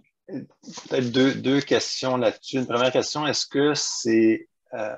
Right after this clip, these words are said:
à cause du nombre de prédicteurs que tu inclus dans ton modèle que tu as une meilleure, finalement, au-, évidemment, plus tu as de variables, euh, qui caractérisent, qui caractérisent un,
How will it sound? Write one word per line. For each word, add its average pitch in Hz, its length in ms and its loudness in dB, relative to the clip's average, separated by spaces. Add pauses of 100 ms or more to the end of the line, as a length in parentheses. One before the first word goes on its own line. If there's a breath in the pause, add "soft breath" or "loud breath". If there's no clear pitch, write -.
(100)
à 107 100 -4
cause 123 340 -2
du 110 160 -4
nombre 127 440 2
de 113 80 2
prédicteurs 110 920 -2
que 117 80 -2
tu - 280 -6
inclus 107 360 -4
dans 110 160 0
ton 104 160 -2
modèle 104 440 -2 (760 loud breath)
que 107 180 2
tu 110 140 -4
as 104 40 4
une 101 160 -2
meilleure, 104 720 2
finalement, 123 640 4
au-, 113 160 -8 (320)
évidemment, 113 300 0
plus 151 160 -2
tu 147 80 4
as 127 40 6
de 117 60 2
variables, 120 600 6
euh, 98 280 6
qui - 220 -8
caractérisent, 107 580 2
qui 123 600 2
caractérisent 113 640 0
un, 95 360 -2